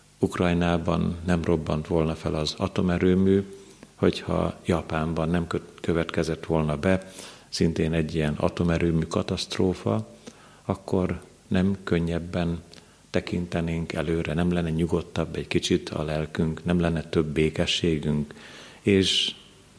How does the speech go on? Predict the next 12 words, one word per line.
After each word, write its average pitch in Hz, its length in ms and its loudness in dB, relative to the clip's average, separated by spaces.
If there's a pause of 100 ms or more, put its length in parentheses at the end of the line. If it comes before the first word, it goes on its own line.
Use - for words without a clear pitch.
(140)
tényleg 110 300 2
szegényebbek 95 720 0
lennénk. 78 560 -6 (1160)
Ö, 101 300 6 (680)
a - 80 -4
kérdést 123 500 4
én 120 80 6
nyitva 131 300 4
hagyom, 87 560 2 (160)
nem 98 200 4
szeretnék 82 640 0
így 80 300 4